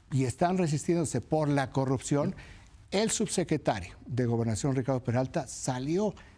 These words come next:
a negociar y dijo, "No estigmaticemos a nadie".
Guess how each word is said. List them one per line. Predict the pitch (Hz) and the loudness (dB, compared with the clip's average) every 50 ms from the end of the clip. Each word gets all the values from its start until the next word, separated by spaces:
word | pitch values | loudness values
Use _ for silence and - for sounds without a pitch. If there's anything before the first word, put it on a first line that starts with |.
| - - | -20 -10
a | - 139 131 | -2 0 2
negociar | 131 131 131 131 127 127 123 - 139 139 160 185 - - - | 2 4 2 2 0 -2 0 0 0 2 2 0 -2 -8 -2
y | - 127 123 | 0 2 4
dijo, | 117 127 131 117 - - 127 113 - - - - - - - - | 4 4 2 2 0 -2 -2 -2 -4 -10 -20 -20 -20 -20 -4 0
"No | 127 156 | 0 0
estigmaticemos | 170 - - 147 120 120 113 110 - 107 95 - 131 123 123 123 120 123 127 - - - - | 0 0 0 0 0 2 0 0 -2 -4 -4 -2 0 2 2 2 0 0 -2 -4 -10 -16 -12
a | - - | -10 -10
nadie". | 98 95 92 82 80 78 | -8 -8 -8 -10 -10 -14